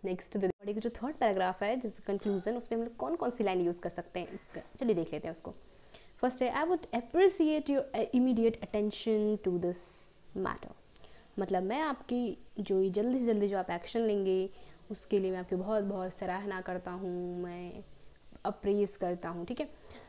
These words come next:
तो मतलब, पहले ना थोड़ी buttering तो करनी पड़ेगी ना, तभी तो reply करेगा जल्दी। <laughs> Next, "I would look, I look forward for your reply as soon as possible।" I look forward, मतलब, मैं देखता हूँ कि आप जल्दी से जल्दी, भाई, हमारा reply कर दें,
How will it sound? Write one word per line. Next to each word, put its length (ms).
तो 80
मतलब, 200
पहले 200
ना 240
थोड़ी 120
buttering 360
तो 60
करनी 220
पड़ेगी 260
ना, 80
तभी 220
तो 80
reply 260
करेगा 260
जल्दी। 380
<laughs> 560
Next, 360
"I 300
would 240
look, 180
I 140
look 160
forward 400
for 460
your 380
reply 560
as 120
soon 240
as 120
possible।" 520
I 20
look 180
forward, 360
मतलब, 320
मैं 100
देखता 260
हूँ 80
कि 80
आप 80
जल्दी 240
से 140
जल्दी, 180
भाई, 240
हमारा 240
reply 380
कर 180
दें, 200